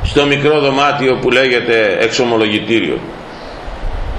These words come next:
Εκεί αυτή που νομίζεις εσύ έξω ότι γελάει,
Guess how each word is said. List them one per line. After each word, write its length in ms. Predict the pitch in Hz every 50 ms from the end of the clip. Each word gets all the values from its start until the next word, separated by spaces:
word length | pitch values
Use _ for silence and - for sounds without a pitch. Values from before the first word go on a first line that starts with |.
| - - - - - - - - - - - - - - - - - - - - - - - - - - - - - - - - - - - - - - - - - - - - - - - - -
Εκεί 320 | 127 127 - - 156 175
αυτή 320 | 160 143 - - - 170 170
που 160 | - 143 147
νομίζεις 460 | 143 143 143 147 165 160 151 135 110
εσύ 260 | 135 131 - - 151
έξω 320 | 151 151 156 151 151 147 135
ότι 140 | 123 113
γελάει, 540 | 120 120 127 127 139 175 202 214 202 190 -